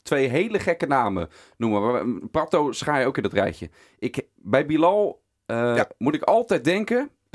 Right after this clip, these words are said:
Speaker 1: in zijn eerste klassieker ging hij, eh, één op één op de keeper, eh, af. En dat was, ik denk, zijn tweede of derde wedstrijd pas bij Feyenoord. Dus invallen erin. Schuif je zo'n bal binnen, heb je meteen veel meer,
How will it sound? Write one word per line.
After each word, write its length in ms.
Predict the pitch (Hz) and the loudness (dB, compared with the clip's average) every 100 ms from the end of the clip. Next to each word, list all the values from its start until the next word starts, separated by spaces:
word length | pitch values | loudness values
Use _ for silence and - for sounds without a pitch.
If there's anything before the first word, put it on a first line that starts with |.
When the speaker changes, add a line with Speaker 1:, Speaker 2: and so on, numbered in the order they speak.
| 123 | -6
Speaker 1:
in 140 | 156 165 | -2 -2
zijn 140 | 151 | 0
eerste 220 | 165 - | -2 -4
klassieker 420 | 143 131 196 196 | -4 -2 -2 -2
ging 280 | 180 147 135 | 0 0 0
hij, 120 | 113 | 0
eh, 140 | 120 127 - | 0 0 0
één 140 | 240 220 | 0 0
op 120 | 180 | 2
één 180 | 170 156 | 2 0
op 100 | 131 | -4
de 60 | |
keeper, 440 | 127 151 104 90 - | -6 -2 0 -2 -2
eh, 160 | 101 95 | -2 -2
af. 240 | - - | -4 -6
En 60 | 104 | -6
dat 100 | 113 | -4
was, 360 | 127 - - | -4 -4 -12
ik 140 | - 104 | -14 -4
denk, 200 | 127 135 | -4 -4
zijn 260 | - 123 | -8 -6
tweede 220 | 117 139 131 | -2 0 0
of 60 | |
derde 240 | 113 135 131 | 0 0 0
wedstrijd 300 | 127 135 - | -2 -4 -2
pas 200 | 113 - | -4 2
bij 160 | 104 | 0
Feyenoord. 300 | - 98 110 | 2 0 0
Dus 80 | 98 | -2
invallen 380 | 120 123 113 104 | -2 0 0 0
erin. 260 | 98 87 - _ _ - _ - | -2 -4 -6 _ _ -20 _ -6
Schuif 320 | - 185 190 | 2 2 2
je 100 | 160 | 0
zo'n 200 | 156 147 | 2 4
bal 240 | 131 127 | 4 2
binnen, 240 | - 170 196 | 2 0 0
heb 80 | 160 | -2
je 80 | 127 | -2
meteen 380 | 117 156 165 | 0 0 0
veel 160 | 123 139 | 0 0
meer, 200 | 127 120 | 0 -2